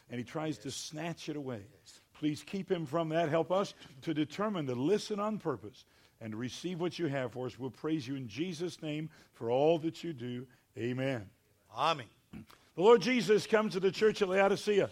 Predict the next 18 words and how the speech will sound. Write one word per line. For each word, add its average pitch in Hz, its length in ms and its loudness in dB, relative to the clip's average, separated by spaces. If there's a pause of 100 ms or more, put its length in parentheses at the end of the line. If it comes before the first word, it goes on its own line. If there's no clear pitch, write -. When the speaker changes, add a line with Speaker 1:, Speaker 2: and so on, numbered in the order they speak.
(140)
Speaker 2:
<clears throat> - 140 -20 (180)
El 214 120 -2
Señor 226 280 -2
Jesús 254 340 4
llegó 220 200 0
a 240 60 6
la 233 60 -2
iglesia 214 320 -2
de 208 40 4
Speaker 1:
And 190 100 2
Speaker 2:
Laodicea 175 460 2
Speaker 1:
he 208 60 2
makes 233 240 6
a 226 40 6
pronouncement 233 720 4
to 160 80 0
them 151 240 6
Speaker 2:
y 240 280 2